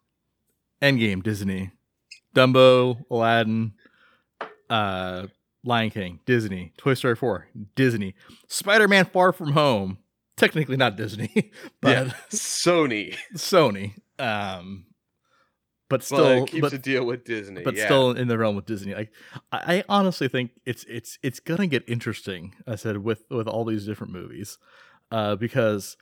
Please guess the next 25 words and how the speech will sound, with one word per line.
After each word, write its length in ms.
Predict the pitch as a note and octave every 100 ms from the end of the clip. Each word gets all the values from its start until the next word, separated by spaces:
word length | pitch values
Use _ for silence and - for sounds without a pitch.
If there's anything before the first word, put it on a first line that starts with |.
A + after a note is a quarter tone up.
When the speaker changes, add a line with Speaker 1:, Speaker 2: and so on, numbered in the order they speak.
| _ _ _ _ _ _ -
Speaker 1:
now, 380 | B2 C3+ D#3
especially 380 | D#3 - D#3+ -
with 120 | C#3+
the, 300 | C3 G#2+ G#2+
the 160 | G#2+ A2
acquisition 880 | A2+ - G2 G#2 G2 G2 F2+ F2 G2
of, 460 | - F#2+ F#2 F2 - _ -
of 280 | G#2+ G2
Twentieth 260 | - C3 A#2
Century 280 | A#2+ A#2 G2
Fox 440 | - G#2+ G2 - -
to 120 | G#2
Disney, 420 | G2+ F2+ F#2 F2+ _ - - _ _ _ _ _ _ _
you 200 | C#3 D#3
literally 480 | D3+ F3 F3+ E3+ C3+
are 60 |
competing 640 | B2+ D3 B2+ - D#3 D3 C3+
against 360 | C3+ C3 -
yourself 540 | A#2+ A2 - C#3+ A2 -
for 240 | - C3
every 240 | B2 B2+ C3
box 420 | A#2 A#2 A#2+ -
opening 440 | A#2+ - A2 G2+
office 360 | C3 A2+ A2 G2
weekend. 400 | F#2+ F#2 - F2+